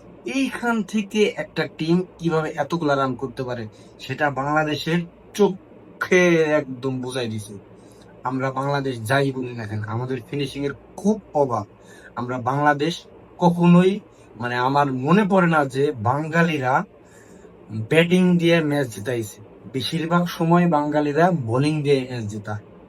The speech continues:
আমরা ব্যাটিং নির্ভর দেশ কখনোই হইতে পারি না, একেবারে কখনোই না।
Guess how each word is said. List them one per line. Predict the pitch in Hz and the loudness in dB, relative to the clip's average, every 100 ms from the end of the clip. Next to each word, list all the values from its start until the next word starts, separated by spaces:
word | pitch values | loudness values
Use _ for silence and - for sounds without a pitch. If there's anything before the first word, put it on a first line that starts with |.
| - - - - | -20 -20 -20 -12
আমরা | 120 135 | -6 -4
ব্যাটিং | 127 143 147 160 | 2 2 4 0
নির্ভর | 160 151 151 147 | -2 -4 -2 -2
দেশ | 135 135 147 139 - | -6 -2 0 0 0
কখনোই | 170 175 156 135 | 0 2 0 0
হইতে | 123 127 | -2 -2
পারি | 131 120 110 | -4 -4 -4
না, | |
একেবারে | 107 107 - 127 131 135 | -6 -8 -12 -8 -6 -4
কখনোই | 175 175 139 127 | -6 -4 -4 -4
না। | 107 | -6